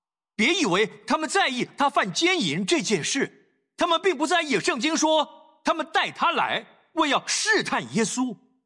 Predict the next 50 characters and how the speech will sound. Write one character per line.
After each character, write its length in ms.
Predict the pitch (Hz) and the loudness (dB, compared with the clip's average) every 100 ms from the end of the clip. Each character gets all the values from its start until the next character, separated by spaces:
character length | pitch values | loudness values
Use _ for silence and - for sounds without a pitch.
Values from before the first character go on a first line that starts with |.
| _ _ | _ _
你 80 | 214 | 0
会 140 | 285 | 2
发 160 | 277 294 | 0 0
现 200 | 302 247 | 0 0
这 120 | 330 | 0
是 160 | - | 0
错 300 | 226 - 392 | -4 0 2
误 140 | 214 156 | 2 0
的。 120 | 120 - - | -2 -6 -4
当 120 | 330 | 0
他 80 | 302 | 0
们 120 | 311 | 2
让 120 | 311 | 0
他 120 | 254 285 | 0 0
坐 200 | 370 302 | 0 2
在 140 | 208 | 0
中 240 | 185 359 | 0 0
间 220 | 285 339 349 | 2 0 0
时， 560 | - 147 214 - _ - | 0 0 -2 -4 _ -2
就 140 | 339 | 0
对 160 | 302 220 | 2 2
耶 160 | 285 | 0
稣 180 | 320 339 | 2 0
说 580 | - 302 277 - - _ | 2 2 0 -4 -20 _
，“夫 180 | - 403 | 0 0
子， 380 | 220 180 208 170 - _ _ _ _ | 2 0 0 -2 -10 _ _ _ _
这 160 | - 285 | 0 0
妇 260 | - 403 | 2 2
人 260 | 294 190 202 - | 2 0 -4 -4
是 220 | 302 233 | -2 0
正 240 | 359 262 | 0 0
行 320 | 165 - 302 | -2 0 0
淫 200 | 349 240 | 0 -2
之 140 | 247 349 | 0 -2
时 160 | - | 0
被 200 | - 349 | 0 -2
拿 400 | 214 143 117 - 330 | -2 -6 -2 0 2
的。” 180 | 240 - - _ _ _ _ _ _ _ _ _ _ _ _ _ _ _ _ | 0 -2 -20 _ _ _ _ _ _ _ _ _ _ _ _ _ _ _ _
你 140 | - 147 | -4 -2
即 180 | - 185 | 0 0
将 180 | 240 | 0
看 180 | 220 254 | 0 -2
见 180 | 170 151 | -2 -4
光， 360 | - 160 160 160 _ _ _ _ _ | -2 -4 -4 -8 _ _ _ _ _
即 140 | - 156 | -4 -2
将 160 | 202 | -2
看 180 | 185 202 | 0 -2
见 180 | 151 104 | -2 -4
知 220 | - 185 | -2 0
识， 260 | 185 - | 0 -4